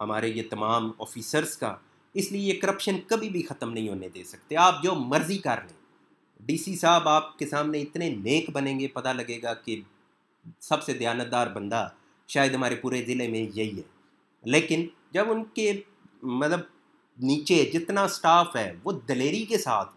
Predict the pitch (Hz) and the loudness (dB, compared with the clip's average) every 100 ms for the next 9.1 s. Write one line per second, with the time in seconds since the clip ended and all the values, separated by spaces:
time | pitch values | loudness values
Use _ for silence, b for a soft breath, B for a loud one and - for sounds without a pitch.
0 | b b b 156 151 147 - 175 139 147 | b b b 4 4 0 -2 -4 -2 0
1 | 190 127 90 - _ - - - 262 220 | 0 -2 -6 -16 _ -20 -14 -4 2 2
2 | 220 226 226 226 196 185 180 165 156 160 | 2 -2 -2 2 4 4 2 4 4 2
3 | 151 147 143 135 - 139 139 139 123 120 | -4 -6 -8 -8 -6 -4 -4 -2 0 -2
4 | 117 117 110 147 - _ - 196 202 - | -2 -2 -2 -4 -10 _ -6 -2 -2 2
5 | 139 139 139 185 135 139 - _ _ - | 2 2 0 0 0 -4 -10 _ _ -8
6 | 156 165 - _ _ _ _ - 135 147 | -6 -6 -10 _ _ _ _ -2 2 4
7 | 170 165 151 127 135 139 135 151 147 135 | 4 4 2 4 2 2 0 0 0 -2
8 | 123 - 120 131 123 117 107 98 101 - | -4 -4 -2 0 -2 -4 -4 -4 -6 -10
9 | _ | _